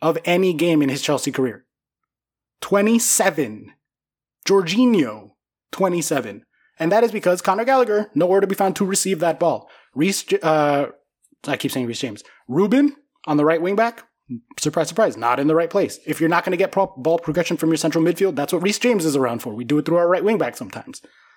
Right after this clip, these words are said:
That didn't fucking happen because he chose to play him in center back. We have Chilwell. Chilwell's healthy. Could have started him so you could put Cucurella at center back so you could put Reece James where he belongs on right wing back.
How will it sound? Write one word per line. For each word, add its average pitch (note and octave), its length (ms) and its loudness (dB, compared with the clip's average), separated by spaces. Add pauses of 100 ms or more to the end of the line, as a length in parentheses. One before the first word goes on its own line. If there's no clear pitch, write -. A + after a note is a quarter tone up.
(120)
That F#3+ 200 2
didn't C3+ 180 -2
fucking B2 260 -6
happen B2 220 -6
because C3+ 260 -2
he D3 60 -2
chose B2 200 -2
to - 60 -10
play A2+ 160 -12
him A#2+ 120 -4
in C#3+ 80 0
center G#3 200 2
back. - 200 -14 (640)
We E3 120 2
have A#3+ 100 6
Chilwell. B3 520 4
Chilwell's G#3 340 2
healthy. E3+ 320 2
Could F3 120 0
have D#3+ 60 0
started D#3+ 300 0
him G#3 120 2
so F3+ 100 -2
you D#3+ 80 2
could D3 120 -4
put D#3+ 140 0
Cucurella E3+ 440 2
at E3 80 -2
center C#3+ 160 -2
back C#3+ 240 0
so C3+ 60 -2
you C#3 100 0
could B2 80 -6
put D#3 140 -2
Reece D3 160 -2
James D3 260 0
where C#3 100 0
he C#3+ 120 0
belongs C3+ 320 -2
on C3 80 -2
right C3 160 -2
wing G3 160 0
back. F3+ 240 -2